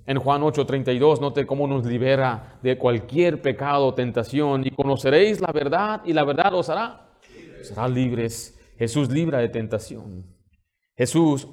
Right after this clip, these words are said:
mismo usó las escrituras para resistir las tentaciones del diablo. Yo no sé cuál sea entonces la, el área de su vida. Quizás usted mismo no sabe, pero al tener un diario caminar,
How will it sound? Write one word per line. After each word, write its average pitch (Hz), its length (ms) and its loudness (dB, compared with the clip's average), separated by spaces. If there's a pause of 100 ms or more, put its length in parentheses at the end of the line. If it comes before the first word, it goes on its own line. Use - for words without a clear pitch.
(140)
mismo 139 800 -4
usó 135 280 0
las 147 240 0
escrituras 139 720 -2
para 123 220 -2
resistir 127 580 -4
las 120 160 -8
tentaciones 120 600 -8
del 107 140 -8
diablo. 107 420 -16 (1120)
Yo 107 100 -10
no 131 80 -2
sé 139 180 0
cuál 131 220 0
sea 156 300 -6
entonces 131 840 -6
la, 123 360 -2
el 127 160 -2
área 135 220 0
de 147 80 2
su 131 120 -6
vida. 147 540 -4
Quizás 180 260 -4
usted 190 180 -2
mismo 190 300 0
no 156 120 0
sabe, 185 360 -4 (140)
pero 160 160 2
al 151 80 2
tener 151 240 0
un 196 140 -2
diario 175 300 -2
caminar, 139 600 -8